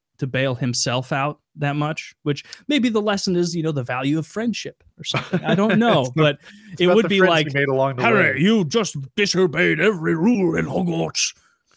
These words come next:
Speaker 1: and you are the champion of this year's
Speaker 2: <laughs>
Speaker 1: morality contest." And everyone else is like, and then that little poor blonde kid who's kind of a goober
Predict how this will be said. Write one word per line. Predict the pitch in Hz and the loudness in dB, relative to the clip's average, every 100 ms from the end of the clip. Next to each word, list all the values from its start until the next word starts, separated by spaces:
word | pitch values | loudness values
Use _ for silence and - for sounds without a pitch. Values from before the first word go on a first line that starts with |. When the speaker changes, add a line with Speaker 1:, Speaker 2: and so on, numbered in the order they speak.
| _ _ | _ _
Speaker 1:
and | 139 | -8
you | 139 151 | -4 -4
are | 151 | -4
the | 139 | -6
champion | - - 202 - 320 254 - - | -6 -4 -2 -2 -2 -4 -6 -8
of | 143 135 | -6 0
this | 165 - 175 | 0 2 4
year's | 160 147 139 - | 4 2 -2 -4
Speaker 2:
<laughs> | 160 139 | -10 -4
Speaker 1:
morality | 151 185 170 151 160 | -2 0 -2 -2 -4
contest." | - 165 147 - 254 - - | -2 -4 -4 -6 -6 -6 -4
And | 151 | -2
everyone | 160 160 156 156 | 2 2 2 2
else | 151 147 - | 2 0 0
is | 175 | 0
like, | 165 156 - | 0 -2 -4
and | 160 170 | -2 0
then | |
that | 170 175 | 0 0
little | 180 151 151 - | -2 -2 -10 -6
poor | 185 175 | -2 -2
blonde | 135 160 208 214 | -2 0 0 -2
kid | 165 147 | -2 -2
who's | 143 | -2
kind | 143 151 | -2 -2
of | 147 | -2
a | 131 | -4
goober | 120 127 123 147 | -4 -4 -2 -4